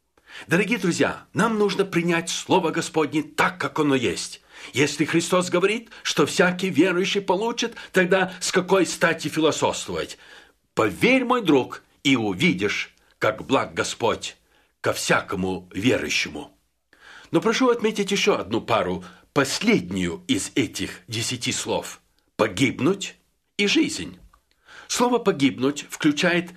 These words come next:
каждого человека вне Иисуса Христа. Христос сказал: «Неверующий уже осужден, потому что не уверовал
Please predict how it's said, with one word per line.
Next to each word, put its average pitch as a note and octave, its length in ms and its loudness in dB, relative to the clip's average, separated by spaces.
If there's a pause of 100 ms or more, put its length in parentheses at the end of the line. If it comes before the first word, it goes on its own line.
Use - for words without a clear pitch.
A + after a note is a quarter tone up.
(220)
каждого G#2+ 500 0
человека F#2 640 -4 (140)
вне A#2 340 0
Иисуса F#2+ 440 -6
Христа. - 460 -8 (200)
Христос D3 340 0
сказал: D#3 360 0
«Неверующий F3+ 760 2
уже G3 360 0
осужден, A#2+ 680 -2 (160)
потому F3+ 320 4
что - 280 2 (140)
не F#3+ 540 4
уверовал A2+ 680 2